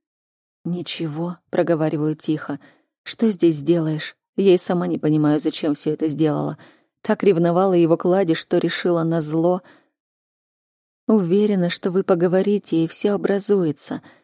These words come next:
перебивает Арина, подходит сзади и приобнимает меня за плечи. «Если любовь настоящая, то простить можно всё, поверь мне», — проговаривает с лёгкой грустью. «Может быть», —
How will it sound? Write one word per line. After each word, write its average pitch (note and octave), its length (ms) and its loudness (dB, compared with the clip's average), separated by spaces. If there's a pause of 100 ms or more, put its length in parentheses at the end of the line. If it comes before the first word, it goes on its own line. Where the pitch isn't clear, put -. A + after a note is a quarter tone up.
(200)
перебивает D#3+ 640 2
Арина, F3+ 560 -2
подходит G3 500 2
сзади E3+ 360 0
и E3 80 2
приобнимает D#3+ 640 0
меня C#3+ 220 0
за D3 100 -4
плечи. - 480 -6 (1080)
«Если G#3 640 2
любовь F3 500 2
настоящая, D#3+ 1120 -6 (400)
то G#3+ 160 2
простить B3 480 2
можно G#3+ 400 0
всё, A3+ 360 -2
поверь F3 580 0
мне», — C#3 260 0 (440)
проговаривает D#3 640 2
с - 100 -8
лёгкой D#3+ 320 -2
грустью. D#3 600 -4 (640)
«Может G3 360 -2
быть», — D3+ 440 -4